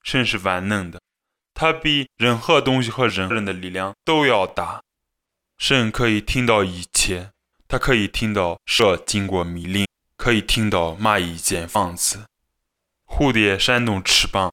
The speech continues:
他也可以听到。他还可以听到一个人对另一个人说的悄悄话。神是好的，他没有罪。神讨厌罪，神爱印度人、巴西人和每一个人。巴西人叫他得优势。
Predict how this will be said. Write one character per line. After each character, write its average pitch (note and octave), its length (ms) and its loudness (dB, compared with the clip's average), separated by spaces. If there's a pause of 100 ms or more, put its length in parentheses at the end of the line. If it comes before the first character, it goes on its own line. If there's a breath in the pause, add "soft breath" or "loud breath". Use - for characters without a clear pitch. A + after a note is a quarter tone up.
他 A#2 160 0
也 A2+ 180 4
可 G#2+ 180 -2
以 F#2 140 -4
听 G2+ 260 -6
到。 E2 240 -8 (160)
他 C#3 180 -2
还 C#3 180 0
可 C3 120 0
以 G#2+ 140 2
听 A#2 300 -4
到 F2+ 260 0
一 A2 160 -4
个 A#2+ 140 2
人 A#2 320 0
对 G#2+ 200 -4
另 G2+ 280 -8
一 G2 80 -8
个 A2+ 100 -2
人 A2+ 140 0
说 G2 100 -2
的 F2+ 140 -6
悄 A#2 260 2
悄 G2+ 260 2
话。 E2+ 320 -8 (540)
神 B2 260 4
是 - 100 -2
好 F2+ 340 0
的， F2 180 -12 (120)
他 B2+ 160 0
没 A#2+ 140 2
有 A2 160 2
罪。 G2 400 -2 (380)
神 D3+ 260 0
讨 B2 280 4
厌 G#2+ 240 0
罪， F#2 240 -8 (300)
神 - 180 0
爱 A#2 140 2
印 G#2 300 -4
度 A2 160 -2
人、 G#2 340 -2 (160)
巴 G#2 180 0
西 - 220 -4
人 G2+ 280 -2 (160)
和 C#3 100 -2
每 C3+ 280 4
一 A#2+ 60 0
个 G#2 120 -6
人。 F#2+ 300 -8 (220)
巴 A2+ 160 2
西 A#2+ 180 -2
人 B2 180 0
叫 G2+ 160 -2
他 G2+ 280 -2 (100)
得 G#2+ 140 0
优 A#2+ 220 0
势。 - 320 -4